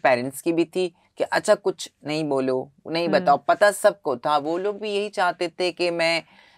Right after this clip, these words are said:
Speaker 1: बस थोड़ी सी पढ़ाई कंप्लीट करूँ, बाहर जाऊँ, ये बात दब जाए। लेकिन मेरे जहन में एक चीज़ थी कि
Speaker 2: हम्म।
Speaker 1: मैं क्यों छुपाई जा रही हूँ।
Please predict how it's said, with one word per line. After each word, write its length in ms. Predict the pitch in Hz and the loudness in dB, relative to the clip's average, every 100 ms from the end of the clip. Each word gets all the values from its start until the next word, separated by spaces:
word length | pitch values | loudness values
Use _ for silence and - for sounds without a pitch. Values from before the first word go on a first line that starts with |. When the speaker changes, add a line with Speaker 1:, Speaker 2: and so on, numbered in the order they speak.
| - | -2
Speaker 1:
बस 300 | 160 170 - | 2 2 4
थोड़ी 240 | 170 160 | 2 2
सी 120 | 165 180 | -2 0
पढ़ाई 320 | 170 135 147 | 4 4 4
कंप्लीट 420 | 160 151 147 156 | 0 -4 -4 -4
करूँ, 240 | - 151 156 | -2 -2 0
बाहर 320 | 135 143 156 | 0 2 2
जाऊँ, 380 | 147 147 147 160 | 2 2 2 -2
ये 100 | 156 156 | -2 2
बात 280 | 139 143 - | 2 2 0
दब 160 | 117 _ | 0 _
जाए। 240 | - 104 - _ _ _ _ _ - | -6 -6 -6 _ _ _ _ _ -4
लेकिन 500 | 214 233 - 262 - _ _ 175 | -2 -2 0 0 0 _ _ -6
मेरे 400 | 190 202 240 254 | -2 0 0 -2
जहन 400 | 185 175 202 233 | 0 0 0 -2
में 160 | 233 | -2
एक 100 | 226 | -4
चीज़ 400 | - - 208 226 - | -8 -6 -2 -2 -4
थी 280 | _ 180 208 202 | _ -4 -4 -6
कि 100 | - | -2
Speaker 2:
हम्म। 140 | 208 196 | 0 2
Speaker 1:
मैं 140 | 208 208 | 0 -2
क्यों 240 | - 208 | -2 -2
छुपाई 440 | 220 160 135 127 127 | -2 -6 2 2 2
जा 220 | 110 107 | -2 -2
रही 300 | 113 117 113 | -4 -6 -10
हूँ। 180 | 113 107 | -8 -12